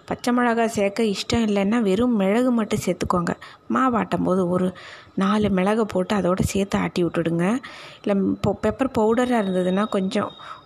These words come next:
ஒரு ஹாஃப் டீஸ்பூன் பெப்பர் பவுடர் சேர்த்துக்கோங்க. குழந்தைங்களுக்கு கொடுக்கறதா இருந்ததுன்னா பெப்பரே இல்லாம முழு பெப்பரா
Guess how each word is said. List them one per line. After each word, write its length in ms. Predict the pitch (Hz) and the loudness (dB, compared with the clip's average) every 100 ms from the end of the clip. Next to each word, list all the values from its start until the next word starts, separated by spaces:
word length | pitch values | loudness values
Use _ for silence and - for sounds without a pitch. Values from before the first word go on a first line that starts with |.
| - | -2
ஒரு 140 | 208 | -2
ஹாஃப் 280 | - 196 - | 0 0 0
டீஸ்பூன் 400 | 185 - 220 220 | -2 -2 -2 0
பெப்பர் 300 | 180 - 180 | 0 0 -2
பவுடர் 360 | - 165 - - | -2 -2 0 0
சேர்த்துக்கோங்க. 560 | 175 - - 165 165 - - - - - | -2 -4 -2 -2 -2 -4 -8 -16 -14 -2
குழந்தைங்களுக்கு 600 | 214 233 285 294 269 247 | 2 4 4 4 2 0
கொடுக்கறதா 500 | 214 196 202 190 180 170 | 0 2 2 2 2 2
இருந்ததுன்னா 640 | 165 180 170 165 165 165 180 226 - - - - - - - - - - | 0 -2 -4 0 0 2 0 -2 -6 -16 -20 -20 -20 -20 -20 -20 -6 2
பெப்பரே 460 | 208 202 - 277 277 269 240 | 2 4 4 4 4 4 2
இல்லாம 500 | 202 202 190 180 202 254 226 196 | 2 2 2 2 0 0 -2 0
முழு 320 | 196 233 262 285 | 2 2 2 2
பெப்பரா 420 | 262 - 208 | 0 0 0